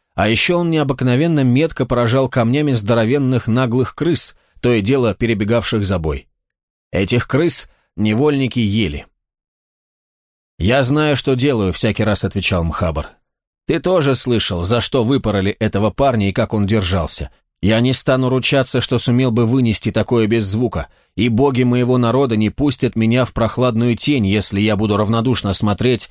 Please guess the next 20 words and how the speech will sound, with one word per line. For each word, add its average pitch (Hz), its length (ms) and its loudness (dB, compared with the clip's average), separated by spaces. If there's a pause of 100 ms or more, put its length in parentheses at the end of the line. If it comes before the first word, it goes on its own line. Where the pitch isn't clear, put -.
(220)
как 117 200 0
уходит 117 420 0
из 110 100 2
него 113 240 0
жизнь». 85 380 -4 (1000)
Однажды, 131 400 0
когда 139 340 2
им 139 120 0
дали 135 180 2
поесть 131 460 0
и 110 40 2
унесли 113 440 2
из 113 100 0
забоя 104 320 0
факел, 135 460 0 (180)
что - 180 0
означало 117 460 0
разрешение 120 640 2
невольникам 113 640 0
поспать, - 580 -2